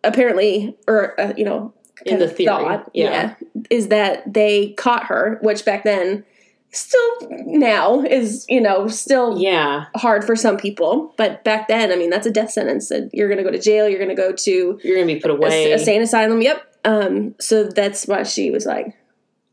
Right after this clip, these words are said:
Speaker 2: That's why they
Speaker 1: "Aw,
Speaker 2: killed
Speaker 1: shit," yeah.
Speaker 2: Right.
Speaker 1: Caught them, and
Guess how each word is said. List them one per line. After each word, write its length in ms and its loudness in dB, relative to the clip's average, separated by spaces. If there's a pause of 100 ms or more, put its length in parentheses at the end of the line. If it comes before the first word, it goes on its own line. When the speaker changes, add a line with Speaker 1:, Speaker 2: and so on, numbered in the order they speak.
(220)
Speaker 2:
That's 220 -2
why 120 0
they 140 0
Speaker 1:
"Aw, 200 -2
Speaker 2:
killed 260 2
Speaker 1:
shit," 260 2
yeah. 260 4
Speaker 2:
Right. 200 -4 (300)
Speaker 1:
Caught 260 2
them, 480 0
and 380 -6